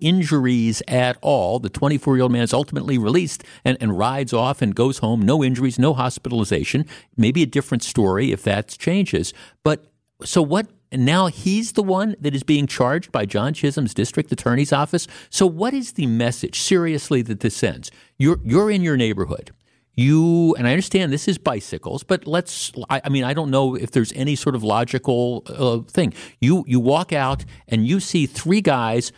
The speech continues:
trying to steal your neighbor's car out of your neighbor's, uh, driveway. You, you see the crime in progress.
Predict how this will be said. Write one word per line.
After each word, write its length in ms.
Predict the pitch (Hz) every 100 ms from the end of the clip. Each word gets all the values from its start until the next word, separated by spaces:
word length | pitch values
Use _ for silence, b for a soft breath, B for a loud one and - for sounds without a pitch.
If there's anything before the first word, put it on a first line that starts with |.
| b
trying 400 | - 156 160 180
to 80 | 165
steal 520 | 151 - 147 131 131 131
your 180 | 123 113
neighbor's 400 | 113 135 127 -
car 460 | - 143 90 - -
out 260 | 113 127 -
of 220 | 117 113
your 160 | 117
neighbor's, 580 | 110 101 117 117 113 107
uh, 160 | - 101
driveway. 600 | 98 104 104 98 - - _ b b
You, 100 | 127
you 140 | 139 123
see 540 | - 175 180 180 -
the 100 | 135
crime 540 | 135 - 135 131 135 131 -
in 180 | 127
progress. 680 | 120 - 135 127 101 - -